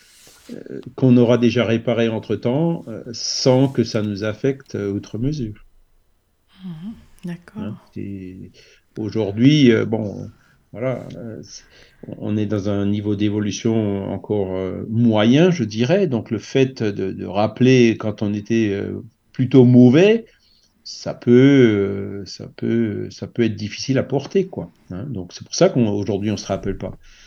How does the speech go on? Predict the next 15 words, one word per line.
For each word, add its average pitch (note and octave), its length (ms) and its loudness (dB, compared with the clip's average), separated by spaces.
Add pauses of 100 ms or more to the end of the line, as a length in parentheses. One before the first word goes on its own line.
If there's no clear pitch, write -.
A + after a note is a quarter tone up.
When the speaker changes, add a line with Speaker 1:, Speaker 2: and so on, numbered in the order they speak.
(240)
Speaker 1:
Mais A2+ 160 2
plus C3+ 240 6
les A2+ 220 6
esprits A2+ 320 0
évoluent, A2 360 -2
plus A#2 260 -8
ils - 40 -20
se - 100 -12
rappellent, D#3 400 -6
hein, C3+ 120 -10
c'est - 180 -20
sûr. C#3 260 -14 (960)
Speaker 2:
Mhm. F3+ 100 -8 (600)
Mhm, F#3+ 220 -8
d'accord. - 360 -18